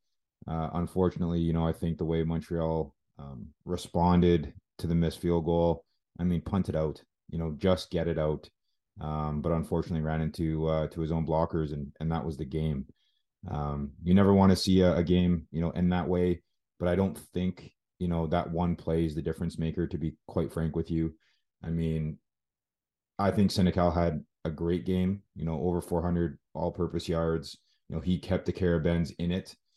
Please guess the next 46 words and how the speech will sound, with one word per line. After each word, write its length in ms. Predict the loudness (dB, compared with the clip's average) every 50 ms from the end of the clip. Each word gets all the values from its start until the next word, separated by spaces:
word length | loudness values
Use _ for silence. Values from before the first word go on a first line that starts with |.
| _ _ _ _
You 100 | -8 -6
know, 140 | -4 -4 -4
defensively, 880 | -2 0 0 0 2 2 2 2 2 2 2 0 2 2 4 4 4 4
I 60 | 2
think 160 | 2 0 -2
the 100 | -4 -6
Carabins 600 | -6 -4 -2 -2 0 0 0 -2 -2 -2 -2 -2
also, 360 | -2 -2 -2 -2 -2 -2 -2 -2
I 60 | -2
mean, 180 | -2 -4 -4
two 200 | -6 -6 -6 -4
sacks 300 | -4 -2 -2 -2 -2 -2
by 180 | -2 -2 -2 -2
Germain 420 | -2 -2 -2 -2 -2 -2 0 -2
and 100 | -2 -4
two 140 | -4 -4 -4
interceptions 560 | -2 -2 -4 -4 -4 -6 -6 -6 -6 -6 -4
on 80 | -4 -4
the 60 | -4
day 200 | -2 -2 -2 -2
as 120 | -2 -4 -4
well. 420 | -4 -2 -2 0 0 -2 -2 -6 _ _ _ _ _ -12
Like, 200 | -10 -10 -10 -4 0
they, 300 | 2 4 4 2 0 -2 -2
they 160 | -2 0 0
did 180 | 0 0 0
their 140 | 0 -2 -2
best, 320 | -2 -2 -4 -4 -4 -6 -10 _ _
but 80 | -8 -6
they 80 | -4 -2
had 100 | 0 0
no 80 | 0
run 160 | 0 0 -2
game. 200 | -4 -6 -8 -12 -16 -20 _ _ _ _ _ _ _ _ _ _ _ _ _ _ _
And 180 | 0 0 2 2
further 300 | 2 2 4 4 4 4
to 140 | 4 4 2
that, 320 | 4 4 4 2 0 -2 -10 _ _ -20 -20 _ _ _ _ _ -6
they 160 | -2 0 0
lost 420 | 2 2 2 2 0 0 -2 -4 -6
six 180 | -6 -6 -6 -8 -14 _ -8
points 320 | -4 -2 -2 -2 -2 -2
on 200 | -2 -2 0 -2
missed 160 | -2 -4 -4
field 240 | -6 -6 -6 -6 -8
goals. 320 | -10 -12 -12 -14 -18 -20